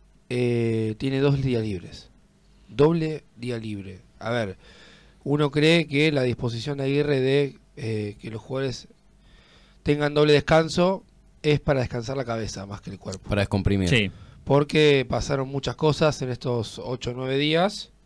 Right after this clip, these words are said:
Speaker 1: Y San Lorenzo, aparte, tiene muy pocos días libres.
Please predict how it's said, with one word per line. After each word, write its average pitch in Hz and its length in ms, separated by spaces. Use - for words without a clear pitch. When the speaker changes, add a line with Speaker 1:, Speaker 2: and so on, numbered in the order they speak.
Speaker 1:
Y 135 540
San 117 220
Lorenzo, 151 320
aparte, 135 460
tiene 139 260
muy 143 160
pocos 135 280
días 127 160
libres. 143 440